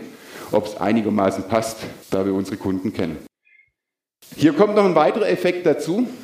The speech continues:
Der durchschnittliche Steuerberater, das liegt natürlich auch mit an der Ausbildung, in Deutschland ist zweiundfünfzig Komma sieben Jahre alt. Hier im Raum deutlich niedriger, aber im Durchschnitt im Markt ist es nun mal so. Noch interessanter,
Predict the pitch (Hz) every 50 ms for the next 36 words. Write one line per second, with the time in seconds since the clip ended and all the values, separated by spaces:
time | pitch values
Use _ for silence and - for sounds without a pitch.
0 | - - - - - - - - - - - 147 147 147 165 185 233 254 - -
1 | 208 190 - 196 175 165 147 - - 143 143 170 208 - - 170 165 160 165 160
2 | 156 135 127 135 160 - - 160 147 151 151 147 135 123 117 104 - 160 - -
3 | 160 147 143 131 120 107 120 147 143 - - 165 165 160 165 165 165 160 - 135
4 | 135 123 127 127 143 - - - 160 156 139 - 135 - - - - 127 123 127
5 | 143 147 156 151 147 147 147 143 - 160 - - - 127 120 123 117 113 120 120
6 | 117 123 107 104 101 98 98 101 - - 85 82 - - - - - - _ _
7 | _ _ _ _ _ _ - - - 107 107 107 107 101 95 104 113 123 117 113
8 | - - 104 107 107 - 117 101 - - 107 - - 101 123 135 131 143 135 139
9 | 143 147 143 - - - - - - 95 92 107 104 - - 101 95 - 113 120
10 | 139 135 - - 127 127 123 - - - - - - - 98 98 101 104 110 113
11 | 113 - - 107 101 104 95 87 92 92 92 92 87 - - 76 - - - -
12 | _ _ _ _ _ _ _ _ _ _ _ - - 123 160 202 196 - - -
13 | - - - - - - - - 156 170 151 175 180 180 175 165 175 180 180 190
14 | 196 202 196